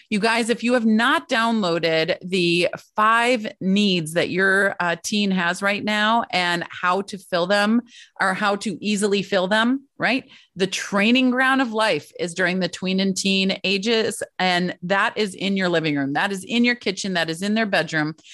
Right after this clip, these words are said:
That is on the soccer field. That is in their schools, all of these things. But the real training ground is in your home. And if you can teach them there, then they'll know what to find out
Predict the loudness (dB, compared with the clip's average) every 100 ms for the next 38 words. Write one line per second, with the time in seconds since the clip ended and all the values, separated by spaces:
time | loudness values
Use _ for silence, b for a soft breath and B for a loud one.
0 | B -2 0 2 0 2 4 2 0 2
1 | 2 2 -2 -2 0 2 2 2 0 0
2 | -2 -4 -2 0 0 -2 0 2 2 0
3 | -2 0 0 0 0 0 0 0 0 0
4 | 0 0 -2 -2 -2 0 2 2 2 0
5 | 0 -2 -2 -2 -6 0 2 4 4 2
6 | -2 _ B B B B B 0 2 0
7 | -2 -2 0 0 2 0 0 -2 0 2
8 | 2 2 0 0 0 -2 0 0 0 -2
9 | -6 -6 -2 0 -2 -4 -6 -4 -4 -6